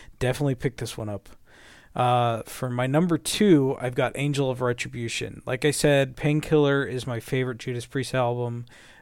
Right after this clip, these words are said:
Uh, this was, this was not an album to disappoint. I, I, I love it so much,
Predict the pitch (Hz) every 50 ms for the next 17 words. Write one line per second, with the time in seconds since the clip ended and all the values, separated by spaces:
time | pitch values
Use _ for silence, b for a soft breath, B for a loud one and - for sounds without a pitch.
0 | B - 120 120 117 113 110 107 113 139 135 131 - - 131 127 123 117 - -
1 | - - 127 127 117 - - 139 120 117 135 131 127 127 127 123 131 131 131 131
2 | 127 123 120 123 120 120 123 120 113 - 135 123 - 135 127 - - 123 - -
3 | 131 123 117 113 110 - - 104 110 117 117 120 - _ - _ - 123 127 127
4 | 127 - - - 123 123 120 120 120 123 123 131 131 127 110 - - - - -
5 | 143 127 123 123 120 113 113 110 117 - - -